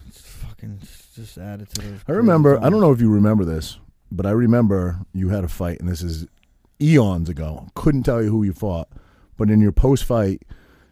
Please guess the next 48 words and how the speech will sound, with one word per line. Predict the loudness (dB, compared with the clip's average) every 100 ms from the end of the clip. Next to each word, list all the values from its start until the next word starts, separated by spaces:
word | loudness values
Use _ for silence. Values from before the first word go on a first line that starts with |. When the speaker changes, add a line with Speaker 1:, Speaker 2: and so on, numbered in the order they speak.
| _ -8
Speaker 2:
you | -4
said | 0 2 0 -2
something | -2 0 -2 -2 -4
to | -2
the | -4
effect, | -4 -6 -6
I | -2
could | 0 0
be | 0
wrong, | 0 0 -2
but | -2
"I | -4 -4
got | -2 -2 -2 -4
a | -8
friend | -10 -4 0 2 0
that's | -2
really | 0 2 2
going | 2 2 0
through | 0 -2
some | -2 -6
shit | -4 -4 -2
right | -4 -4
now, | -4 -4 -4
and | -4
I | -4
just | -4 -2
wanna, | -2 -2 0
I |
wanna | 0 0
dedicate | 0 0 0 -2
this | -2 -2
one | -2
to | 0
him," | -2 -2
I |
think | -4 -4
you | -6
Speaker 1:
Mm-hmm. |
Speaker 2:
said. | -8 -10 -10
Speaker 1:
Mm-hmm. | -10 -10 -10 -14 -20 -20 _ -4
Speaker 2:
Talk | -2 0 0
about | -2
that | 0 0
at | 2
all, | 2 2
or | 2
is |
that | 2 0